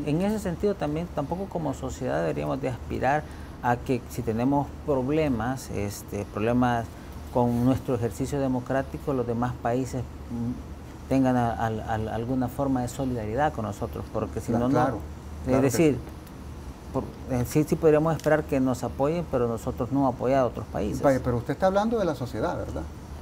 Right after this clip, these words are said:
Speaker 1: Sí, estoy hablando de una, de una sociedad y que hay expresiones,
Speaker 2: Correcto.
Speaker 1: eh, una sociedad que elige a, a sus gobernantes y
Speaker 2: Claro.
Speaker 1: que nosotros vivimos una sociedad
Speaker 2: Fi-, fi-, le voy a contar
Speaker 1: democrática.
Speaker 2: algo. Mire,
Speaker 1: Ujú.
Speaker 2: a veces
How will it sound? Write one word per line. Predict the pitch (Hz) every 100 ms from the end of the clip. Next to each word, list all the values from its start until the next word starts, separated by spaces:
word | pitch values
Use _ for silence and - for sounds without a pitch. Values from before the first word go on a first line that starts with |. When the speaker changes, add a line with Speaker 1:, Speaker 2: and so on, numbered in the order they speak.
| - -
Speaker 1:
Sí, | 370
estoy | 302 139
hablando | 143 151 151 202
de |
una, | 180 185 156
de | 123
una | 120 131
sociedad | 160 147 180 165 226
y |
que | - 123
hay | 107
expresiones, | 117 - 123 120 120
Speaker 2:
Correcto. | 123 131 127 - 180
Speaker 1:
eh, | 120
una | 120
sociedad | 110 120 135 127
que | 120
elige | 113 131 135 135 135 127 120 - -
a, | 131
a | 127 120
sus | 117 139
gobernantes | 139 135 139 151 139 139 196 -
y | 107
Speaker 2:
Claro. | 143
Speaker 1:
que | -
nosotros | 95 127
vivimos | 135 139 131
una | 131
sociedad | 123 123 127 127 127
Speaker 2:
Fi-, | 127 -
fi-, | 147
le | 220 -
voy | 180
a | 214
contar | 208 185 196
Speaker 1:
democrática. | 202
Speaker 2:
algo. | 175 139 -
Mire, | 156 127
Speaker 1:
Ujú. | 135 147 143 - -
Speaker 2:
a | 165
veces | 240 240 226